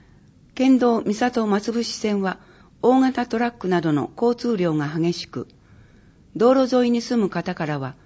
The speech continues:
振動や騒音に困っているという声を聞く。このような中、仮称、三郷流山橋を含む都市軸道路が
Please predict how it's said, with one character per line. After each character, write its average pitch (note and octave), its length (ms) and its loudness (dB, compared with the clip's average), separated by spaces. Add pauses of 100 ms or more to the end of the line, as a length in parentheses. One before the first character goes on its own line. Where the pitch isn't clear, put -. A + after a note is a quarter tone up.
(460)
振 B3 320 2
動 A3 200 2
や G3+ 240 -2 (140)
騒 B3+ 340 2
音 B3 140 0
に A#3 100 -2
困 A3+ 260 -2
っ B3+ 80 -4
て F#3+ 180 -4
い G3+ 60 0
る F3 120 -4
と D3+ 140 -4
い D#3 100 0
う C#3 80 -4
声 F#3+ 280 0
を C3 100 -6
聞 - 200 -16
く。 - 180 -10 (1500)
こ C4 140 0
の C#4+ 140 8
よ C#4 140 4
う A3 40 2
な E3+ 120 2
中、 E3 400 -2 (600)
仮 G#3 160 -8
称、 A3 400 -2 (800)
三 A3 100 -2 (160)
郷 B3 380 -2
流 A3+ 320 0
山 B3 420 0
橋 E3 180 -2
を D3+ 60 0
含 F3+ 260 -8
む D3 200 -2 (420)
都 A3+ 100 -2
市 A#3+ 180 -2
軸 B3 260 0
道 A#3+ 140 4
路 F3+ 140 -2
が C#3+ 220 -4